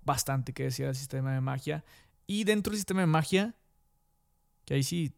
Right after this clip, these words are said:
lejos de que, que nada más sea soft magic, mm, los poderes o la magia que usaba, todo, todo esto lo he visto en,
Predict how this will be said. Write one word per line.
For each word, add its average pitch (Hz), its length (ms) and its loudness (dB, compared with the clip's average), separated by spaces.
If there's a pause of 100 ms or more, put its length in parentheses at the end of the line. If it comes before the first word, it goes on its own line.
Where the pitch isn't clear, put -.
(140)
lejos 135 240 2
de 156 60 -4
que, 135 180 -8
que 135 160 -2
nada 131 140 2
más 139 100 0
sea 135 180 -2
soft 135 260 -2
magic, 147 440 0 (140)
mm, 139 840 6
los 147 200 0
poderes 143 720 2 (480)
o 135 60 -6
la 127 80 2
magia 139 340 0
que 151 80 -6
usaba, 160 560 0 (560)
todo, 143 400 2
todo 151 260 0
esto 156 180 -2
lo 147 100 0
he - 20 0
visto 147 360 0
en, 127 400 0